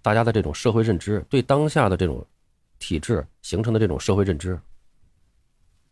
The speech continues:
这个中国足球这个事件也跟这个相类似啊。当然这个，哎呀，扯远了，一说这个狂飙又扯远了。以后有机会，呃，在别的频道咱们可以专门聊一次这个狂飙的事儿啊，挺有意思的，可能一期都聊不完啊。咱还是说这个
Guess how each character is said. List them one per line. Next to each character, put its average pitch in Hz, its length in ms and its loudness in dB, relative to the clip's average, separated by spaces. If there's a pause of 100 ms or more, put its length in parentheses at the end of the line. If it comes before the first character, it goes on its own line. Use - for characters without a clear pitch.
(280)
这 117 100 2
个 92 80 4
中 135 160 2
国 135 80 6
足 127 140 4
球 131 40 4
这 131 80 6
个 107 60 2
事 104 160 -2
件 80 240 0
也 69 120 -10
跟 117 180 0
这 113 100 2
个 82 160 -4
相 123 180 0
类 127 120 2
似 - 240 -4
啊。 - 260 -10
当 - 100 -2
然 101 80 2
这 95 120 -2
个， 78 120 -4 (400)
哎 87 60 -6
呀， 76 100 -4
扯 - 140 -2
远 113 160 4
了， 87 60 -2
一 113 80 2
说 135 240 0
这 123 80 2
个 - 20 -2
狂 107 180 0
飙 127 140 4
又 143 100 4
扯 - 200 0
远 95 180 2
了。 73 140 -6
以 95 120 0
后 143 160 4
有 92 80 4
机 139 160 0
会， 139 160 4 (520)
呃， 85 260 0
在 113 140 2
别 87 120 0
的 127 80 4
频 90 160 0
道 87 200 2
咱 90 120 -2
们 101 80 -4
可 117 80 0
以 90 60 2
专 117 160 2
门 120 100 4
聊 78 160 2
一 117 60 2
次 101 140 -6
这 90 100 -4
个 71 180 -6 (440)
狂 - 180 -6
飙 120 180 4
的 85 80 0
事 - 120 -6
儿 64 60 -4
啊， - 200 -16 (300)
挺 - 120 -2
有 98 80 4
意 82 160 -2
思 - 140 -10
的， 85 160 -12
可 - 100 -8
能 87 80 0
一 107 120 0
期 - 120 -2
都 104 120 2
聊 82 100 2
不 92 120 -4
完 71 120 -4 (400)
啊。 85 80 -8
咱 101 160 2
还 104 100 4
是 117 80 6
说 110 220 4
这 98 100 4
个 73 220 -2